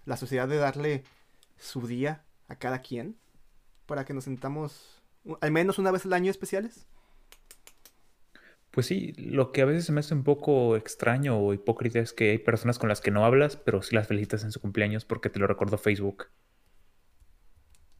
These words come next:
Speaker 2: Entonces, eh, pues ahí también está un poco incongruente.
Speaker 1: Sí, a, a ver, sinceramente,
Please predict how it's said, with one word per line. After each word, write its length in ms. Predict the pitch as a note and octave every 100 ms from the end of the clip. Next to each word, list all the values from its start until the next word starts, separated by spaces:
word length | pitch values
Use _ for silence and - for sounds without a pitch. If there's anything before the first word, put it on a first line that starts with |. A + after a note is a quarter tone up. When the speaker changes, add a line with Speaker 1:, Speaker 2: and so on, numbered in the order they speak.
| - _ - - - -
Speaker 2:
Entonces, 720 | A#2+ G#2 G#2 - G2+ G2 - -
eh, 100 | - - - - - - - - - -
pues 180 | G#2+ G#2
ahí 240 | G2+ G#2+
también 320 | - G2+ G#2+
está 220 | G#2+ -
un 80 | G#2
poco 180 | G#2+ G#2+
incongruente. 640 | G2+ G#2 G#2 G#2 G2+ G#2 - - - - - - -
Speaker 1:
Sí, 220 | - F#3
a, 60 | D#3
a 160 | C#3+ C#3+
ver, 100 | C3+
sinceramente, 600 | D3+ F3+ F#3 F3+ F#3 F#3+